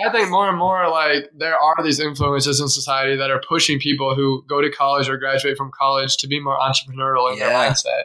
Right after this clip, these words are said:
Speaker 2: I mean, the f-, like, the economy, the fact that millennials are in the economic situations that we are has kind of forced us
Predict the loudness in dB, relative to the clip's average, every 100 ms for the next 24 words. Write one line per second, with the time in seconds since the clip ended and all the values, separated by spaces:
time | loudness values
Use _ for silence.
0 | -4 -2 0 -2 -4 -8 -8 -8 -10 -2
1 | 2 2 2 0 0 0 0 -4 -6 -6
2 | -6 -4 -4 -2 -2 0 -2 -2 -2 -2
3 | -6 -6 -6 -4 -6 -8 -10 -8 -2 0
4 | 0 -4 -4 -2 -2 -4 -4 -6 -4 0
5 | 0 0 -6 -8 -10 -8 -2 0 0 -2
6 | -6 -2 -2 -2